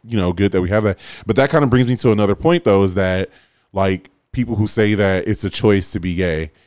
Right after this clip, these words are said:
and it's like, but then who would choose to be shunned? Who would choose to, like, live on the streets?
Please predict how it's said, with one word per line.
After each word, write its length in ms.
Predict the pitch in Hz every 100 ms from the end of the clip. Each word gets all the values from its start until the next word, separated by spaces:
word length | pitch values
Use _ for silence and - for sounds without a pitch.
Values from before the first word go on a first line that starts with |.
| _ _ _ _
and 120 | 107
it's 140 | 110 120
like, 380 | 113 101 92 _ _ _ _ _
but 280 | 104 120 117
then 200 | 123 117
who 220 | 104 143
would 120 | 185
choose 360 | - 139 135 139
to 60 |
be 160 | 120 110
shunned? 640 | - 117 104 110 120 131 139 _ _ 110
Who 100 | 127
would 120 | 151
choose 360 | - 127 123 -
to, 80 |
like, 260 | 113 104 101
live 240 | 90 101 107
on 100 | 110
the 100 | 107
streets? 560 | - 110 110 113 -